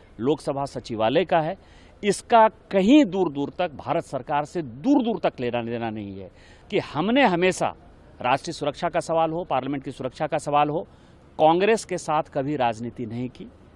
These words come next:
जो जिसका हक था वो हमने किया।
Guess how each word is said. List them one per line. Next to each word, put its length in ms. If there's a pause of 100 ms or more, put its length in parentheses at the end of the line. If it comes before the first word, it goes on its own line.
(460)
जो 260
जिसका 400
हक 260
था 200
वो 200
हमने 280
किया। 280